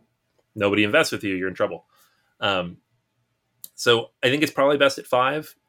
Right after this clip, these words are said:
I don't know that, I haven't played at five, but it, I feel like it probably is. Like, anytime you have these things where you can pair up, it's good to have a fifth player just to make it uneven.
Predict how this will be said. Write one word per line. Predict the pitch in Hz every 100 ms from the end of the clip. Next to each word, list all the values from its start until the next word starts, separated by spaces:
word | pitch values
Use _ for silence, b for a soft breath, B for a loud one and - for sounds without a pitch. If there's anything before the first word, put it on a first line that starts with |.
| _
I | 110
don't | 110 113
know | 107
that, | 113
I | 110
haven't | 101
played | 101 98
at | -
five, | 110 110 117 -
but | 95 90 - _ _ -
it, | 127 -
I |
feel | 107 120 110
like | 104
it | -
probably | 104 95 95
is. | 104
Like, | 104 -
anytime | 113 107 107 101
you |
have | 98 92
these | 95 -
things | 95
where | 90
you | 85
can | 92
pair | - 87 87
up, | 90
it's | 90
good | - 87
to |
have | 87 87
a |
fifth | - 90 -
player | 95 85 85 - _ _
just | - 117
to | 95 85 - _ _ _
make | 104 92 104
it |
uneven. | 98 92 90 104 117